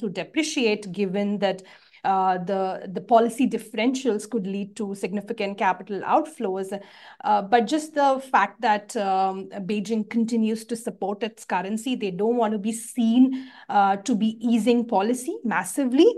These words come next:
Um, you know, I think that could go against, uh, their, uh, focus here. Uh, so P B O C will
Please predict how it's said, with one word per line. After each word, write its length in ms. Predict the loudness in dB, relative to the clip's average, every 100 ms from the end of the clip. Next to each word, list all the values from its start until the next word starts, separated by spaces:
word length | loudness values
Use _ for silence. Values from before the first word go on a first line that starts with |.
| 0
Um, 420 | 0 4 4 4 2
you 60 |
know, 100 | -4
I 100 | -4
think 180 | -4 -2
that 180 | -2 -4
could 180 | -6 0
go 200 | 2 2
against, 560 | 0 -2 -2 -2 0
uh, 300 | 4 4 4
their, 460 | 2 2 2 -2 -2
uh, 220 | -2 -2
focus 480 | 0 0 0 -2 -2
here. 240 | 2 2 2 -14 -20 0
Uh, 260 | 6 6 6
so 220 | 2 4
P 160 | 4
B 100 | 6
O 60 | 4
C 160 | 4 0
will 480 | 2 4 4 2